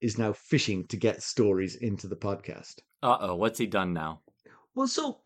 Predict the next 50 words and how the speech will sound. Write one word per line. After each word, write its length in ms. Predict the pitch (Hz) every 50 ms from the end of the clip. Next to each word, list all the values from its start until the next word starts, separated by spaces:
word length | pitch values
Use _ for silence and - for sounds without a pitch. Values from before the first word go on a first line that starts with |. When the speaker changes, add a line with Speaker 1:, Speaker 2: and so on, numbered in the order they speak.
| -
Speaker 1:
last 300 | 247 254 285 294 277 -
week's 220 | 294 269 214 185 -
story 400 | - 160 131 113 101 98 98 -
about 420 | - 107 - 120 113 110 - -
the 120 | - 110
car 340 | - - - 131 123 113 113
on 80 | 107 104
the 160 | 104 101 101 _ _
train, 280 | - - 117 101 101 95 104 - -
train 260 | - 131 117 101 95
tracks, 320 | - 98 - - - - - -
that's 340 | 302 311 208 165 - 190 - _ _ _ _ - - -
thrilling 400 | - 233 269 247 170 117 98 85
stuff, 420 | 80 - - - 78 80 87 - -
you 80 | 135 117
know, 80 | 90
Speaker 2:
It 80 | 113 110
Speaker 1:
that's 200 | 113 175 113 117
definitely 360 | 135 180 233 190 - 139 113
Speaker 2:
is. 60 | 104
Speaker 1:
going 160 | - 92 85 87
in 60 | 85
the 80 | 92
podcast, 600 | - - - 90 82 - - - - - - - -
you 60 | 104
know. 180 | 87 92 107 - - - - - _
He 160 | - 277 262
knew 300 | 185 165 160 165 180 170
as 80 | 147 131
he 60 | 135
was 140 | 120 117 -
telling 280 | - - 220 220 143 107
me 80 | 95 87
that 180 | 95 85 -
that 120 | 92 98 -
was 80 | 107 107
going 200 | - 98 87 85
in 80 | 85 82
the 60 | 82
podcast. 480 | - - 110 98 87 - 98 - - - _ - - - - -
Speaker 2:
That's 180 | 147 185 196 -
something 320 | 262 233 202 175 202 165 151
you 80 | 139
tell 180 | 131 143 147 143
your 120 | 131 113 87
grandkids 560 | 95 123 170 226 233 220 - 104 87 76 92
about. 380 | 87 73 82 73 64 65 - - _ _ -
Speaker 1:
Right. 320 | 135 120 101 95 85 - - - 117 - _ _ - - _ _ _ -
This 320 | 147 190 277 254 - -
week, 320 | 208 170 143 123 117 -